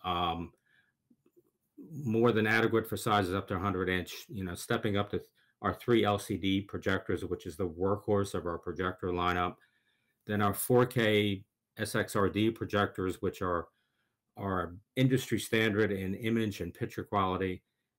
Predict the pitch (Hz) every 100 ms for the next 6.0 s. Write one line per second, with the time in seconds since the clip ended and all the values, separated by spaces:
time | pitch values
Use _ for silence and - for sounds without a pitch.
0 | - 120 107 - 131 139 127 120 104 104
1 | - - - 110 82 107 98 82 92 104
2 | 107 110 - _ 92 90 85 85 78 123
3 | 87 - 92 - - 113 120 107 95 110
4 | 101 95 95 98 - 104 98 92 80 -
5 | 107 98 82 - - 107 104 - 98 95